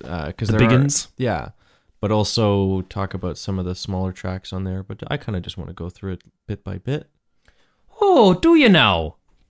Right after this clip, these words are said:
Speaker 1: Yeah. Do, what do you wanna do?
Speaker 2: Oh, I wanna do that. I
Speaker 1: Okay.
Speaker 2: wanna do it. Um, so, uh, the, uh, the opening track of this album, uh, The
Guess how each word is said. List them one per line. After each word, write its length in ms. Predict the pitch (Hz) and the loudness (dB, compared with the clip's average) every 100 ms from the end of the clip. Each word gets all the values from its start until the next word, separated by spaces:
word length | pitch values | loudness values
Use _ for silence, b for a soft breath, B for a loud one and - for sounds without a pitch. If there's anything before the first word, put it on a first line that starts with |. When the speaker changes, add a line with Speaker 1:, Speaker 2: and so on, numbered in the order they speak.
| _ | _
Speaker 1:
Yeah. 220 | 107 113 123 - _ | -8 -8 -8 -14 _
Do, 80 | 101 | -6
what 160 | 104 | -2
do 40 | 110 | -2
you 140 | 104 | 0
wanna 240 | 120 95 90 | -2 -2 -4
do? 220 | 87 92 _ _ | -10 -12 _ _
Speaker 2:
Oh, 240 | 101 101 85 | -2 0 0
I 160 | 85 | 0
wanna 240 | 92 92 85 | 0 0 -2
do 220 | 80 85 | -4 -6
that. 440 | 78 69 - - - | -4 -6 -6 -8 -10
I 60 | - | -8
Speaker 1:
Okay. 100 | 87 | -6
Speaker 2:
wanna 180 | 80 71 - | -6 -10 -8
do 200 | - 92 82 | -4 -4 -4
it. 360 | 82 - - B B B B B B - | -4 -4 -4 B B B B B B -2
Um, 720 | 151 160 160 160 160 160 160 | 2 2 2 2 2 0 -2
so, 540 | - 190 151 151 214 | 2 4 4 4 2
uh, 320 | - 147 147 135 | 2 2 2 0
the, 420 | 127 139 135 131 | 0 2 4 4
uh, 100 | 127 | 2
the 100 | 127 | 2
opening 300 | 156 175 175 | 2 2 0
track 260 | - 151 151 | 2 2 2
of 100 | 131 | 0
this 160 | 131 | 0
album, 540 | - 123 135 90 98 143 | 2 2 2 -2 -4 -6
uh, 300 | 98 95 95 - | -4 -2 -2 -6
The 240 | 101 98 | -8 -6